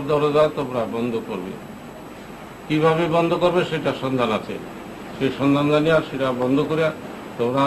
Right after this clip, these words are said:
নিজের সাথে নিজের ইত্তেসাল করবে, নিজের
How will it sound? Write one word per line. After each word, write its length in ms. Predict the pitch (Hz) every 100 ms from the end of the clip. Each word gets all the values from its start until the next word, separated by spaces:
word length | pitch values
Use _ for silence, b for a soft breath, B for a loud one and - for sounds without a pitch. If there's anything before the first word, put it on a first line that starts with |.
| 143
নিজের 240 | 143 135 -
সাথে 240 | 135 165 165 - - - - 127
নিজের 220 | 131 139 139
ইত্তেসাল 380 | - 139 147 147 156
করবে, 240 | 151 175 165 - - - -
নিজের 260 | 131 147